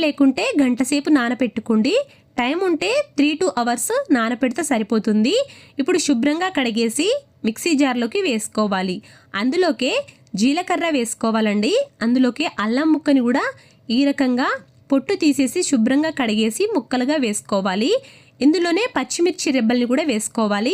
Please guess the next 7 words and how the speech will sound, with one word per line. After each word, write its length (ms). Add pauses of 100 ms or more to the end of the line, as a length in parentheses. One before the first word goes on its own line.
(140)
మీకు 240
కావాలంటే 580 (480)
స్పైస్ 340 (100)
కోసం 260 (120)
కొంచెం 240 (120)
ఎక్కువ 220
వేసుకోవచ్చు, 540